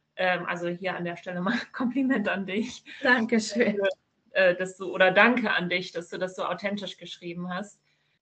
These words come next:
Speaker 1: Die Betreuung war ja, ähm, währenddessen und auch danach nicht für dich zufriedenstellend, was ja,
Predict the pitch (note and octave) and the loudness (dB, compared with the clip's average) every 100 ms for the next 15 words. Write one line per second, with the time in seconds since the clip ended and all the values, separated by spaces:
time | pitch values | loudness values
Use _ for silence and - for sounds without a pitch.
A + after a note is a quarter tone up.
0 | - F#3+ E3+ - F#3+ - G#3+ A3 A3+ G3+ | -12 -8 -8 -6 -2 8 8 8 4 6
1 | F#3+ G3+ G3+ G3 G3+ G3 - F#3+ F#3+ F#3+ | 6 6 6 4 4 2 0 0 0 0
2 | F#3+ F#3 F3+ - _ _ _ _ _ _ | -4 -6 -8 -14 _ _ _ _ _ _
3 | _ - - - G3+ G3+ G3 G#3 A#3+ G3 | _ -20 -10 2 4 4 2 2 0 -2
4 | - - - F3+ F#3+ G#3 G#3 G#3 G#3 - | -2 -4 -2 -2 0 0 0 0 -2 -10
5 | G3+ F#3+ F#3+ - - G3+ - F#3 F3 - | -8 -6 -6 -6 -12 -12 -8 -6 -6 -6
6 | D#3 D#3+ F3+ F3+ F#3 F3 F3 | -6 -4 -6 -4 0 0 0